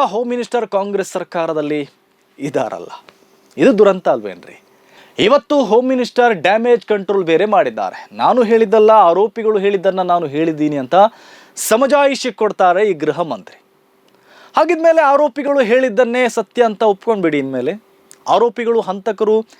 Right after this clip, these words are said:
ಏನ್ ಹೇಳ್ತಾರೆ ಅದನ್ನೇ ಪರಮ ಸತ್ಯ ಅಂತ ಒಪ್ಕೊಂಡ್ಬಿಡಿ. ಬೇಕಿದ್ರೆ ಆರೋಪಿಗಳನ್ನೇ ಈ ಪ್ರಕರಣದಲ್ಲಿ ಸಾಕ್ಷಿ ಮಾಡ್ಬಿಡಿ, ಬೇರೇನು ತನಿಖೆಯನ್ನ ಮಾಡ್ಬೇಡಿ, ಬೇರೆ ಯಾವ ಸಾಕ್ಷಿನೂ ಕಲೆ ಹಾಕ್ಬೇಡಿ. ಒಬ್ಬ ಗೃಹ ಸಚಿವ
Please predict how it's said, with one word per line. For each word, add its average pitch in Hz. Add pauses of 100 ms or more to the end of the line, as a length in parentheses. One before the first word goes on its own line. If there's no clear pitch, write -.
(160)
ಏನ್ 233
ಹೇಳ್ತಾರೆ 233
ಅದನ್ನೇ 277 (120)
ಪರಮ 240
ಸತ್ಯ 220
ಅಂತ 196 (520)
ಒಪ್ಕೊಂಡ್ಬಿಡಿ. 233 (840)
ಬೇಕಿದ್ರೆ 220
ಆರೋಪಿಗಳನ್ನೇ 240
ಈ 240
ಪ್ರಕರಣದಲ್ಲಿ 220
ಸಾಕ್ಷಿ 202
ಮಾಡ್ಬಿಡಿ, 170 (1200)
ಬೇರೇನು 220
ತನಿಖೆಯನ್ನ 208
ಮಾಡ್ಬೇಡಿ, 170 (640)
ಬೇರೆ 220
ಯಾವ 240
ಸಾಕ್ಷಿನೂ 226
ಕಲೆ 226
ಹಾಕ್ಬೇಡಿ. 143 (720)
ಒಬ್ಬ 113
ಗೃಹ 143
ಸಚಿವ 196